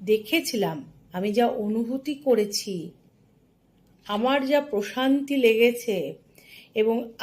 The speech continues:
আমি স-, মানে ঋষিবর্গকে একসঙ্গে মহাদেবকে দেখেছিলাম, এবং সেখান থেকেই একটা দৈব বাণী এক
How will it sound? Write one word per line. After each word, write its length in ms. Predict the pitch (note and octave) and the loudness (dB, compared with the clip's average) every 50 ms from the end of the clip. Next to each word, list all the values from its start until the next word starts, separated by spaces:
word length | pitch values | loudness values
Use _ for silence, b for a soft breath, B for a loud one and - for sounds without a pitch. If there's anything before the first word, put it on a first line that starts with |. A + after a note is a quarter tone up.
| A3 A3+ | -4 -2
আমি 240 | A#3 B3+ D4 D4+ D#4+ E4+ E4+ E4+ - _ _ _ _ _ _ _ _ _ | 0 0 2 2 2 0 -2 -4 -12 _ _ _ _ _ _ _ _ _
স-, 280 | - - - - - - - G#3+ | -16 -14 -12 -12 -12 -14 -8 -6
মানে 180 | G#3+ G#3+ G#3+ A3 G#3+ A3 - - - - - - - - _ - A3 A#3 C4+ | -4 -2 0 0 0 -2 -4 -10 -18 -20 -20 -20 -20 -20 _ -4 0 2 2
ঋষিবর্গকে 920 | C4+ - - E4 E4+ F4 F4 E4 D4+ C#4 C4+ B3 B3 A#3+ A#3+ A#3+ B3 A#3+ A#3+ - - A3+ A#3 | 2 2 2 0 0 4 6 8 10 10 10 10 10 8 8 6 6 8 8 8 6 4 4
একসঙ্গে 640 | A#3 A#3 A#3 - - C#4+ C#4 B3+ A3+ G3+ F3+ F3+ F#3+ G#3+ G#3+ - b b b b b b - - G3 | 4 2 0 -4 0 0 2 2 0 0 -2 -2 -4 -4 -6 -8 b b b b b b -14 -6 -2
মহাদেবকে 720 | G3+ G3+ G#3+ A3 A#3 A3+ G#3+ A3+ G#3+ G#3 G#3 - - A3+ A3+ A#3 - F#3+ F3 | 0 0 2 2 2 2 4 4 2 2 0 -10 -4 -4 -4 -4 -4 -6 -8
দেখেছিলাম, 580 | F3 - - E3+ - - D3+ C#3 C#3 - - - _ _ _ B B B B B B B B - G#3+ | -8 -8 -10 -14 -14 -12 -12 -12 -12 -12 -14 -18 _ _ _ B B B B B B B B 0 2
এবং 160 | G#3 G#3+ G#3 G#3+ G#3 - - | 2 4 2 0 0 -2 0
সেখান 380 | - B3+ B3 B3+ - D#4+ F4+ F4 F4 F4 | 2 2 2 2 0 0 0 0 0 -2
থেকেই 380 | E4+ C#4+ C#4 - A#3+ A3+ G#3 G3+ G3+ - B B B B B B | -4 -4 -2 0 2 2 2 2 0 -4 B B B B B B
একটা 380 | - A3 A#3 A#3 - - - D4 D4 A#3+ G#3+ A3+ | 0 0 0 0 -2 -2 2 2 2 4 4 4
দৈব 280 | A3+ A#3+ C4 C4+ A#3+ D4 D#4 C#4 G3+ G#3 | 4 4 4 2 0 0 -2 -2 0 0
বাণী 380 | G3 G3 G3+ G#3+ A3+ A3+ G#3 F3+ E3+ E3 - _ _ _ _ _ _ _ - | 2 2 2 2 0 0 0 -2 -4 -6 -10 _ _ _ _ _ _ _ -2
এক 160 | G#3 A#3+ A#3 | 0 0 0